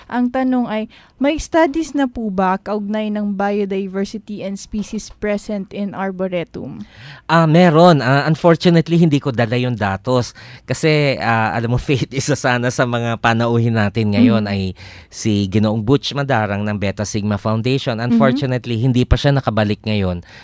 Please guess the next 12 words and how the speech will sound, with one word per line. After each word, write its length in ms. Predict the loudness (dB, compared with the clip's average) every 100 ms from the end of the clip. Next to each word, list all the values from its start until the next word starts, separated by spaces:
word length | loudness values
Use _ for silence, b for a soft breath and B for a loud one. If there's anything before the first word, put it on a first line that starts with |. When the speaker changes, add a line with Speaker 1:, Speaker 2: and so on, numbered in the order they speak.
| B
Speaker 2:
Nasa 240 | -4 -2 -4
Basilan 560 | -4 -4 -4 -2 -2 -4
siya. 320 | -4 -2 -4 B B B
Pero, 380 | -2 0 2 -2 b b b
ah, 480 | 2 4 4 0 -2 -10 -20 -20 -6
kasi 240 | -2 2 4
nung 240 | 4 4
ginawa 400 | 4 4 4 4 4
yung, 480 | 4 4 2 0 -2
ah, 320 | -2 -2 0
biodiversity 960 | 2 2 2 0 2 0 0 -6 -6
study, 640 | -8 -2 -2 0 -2 -4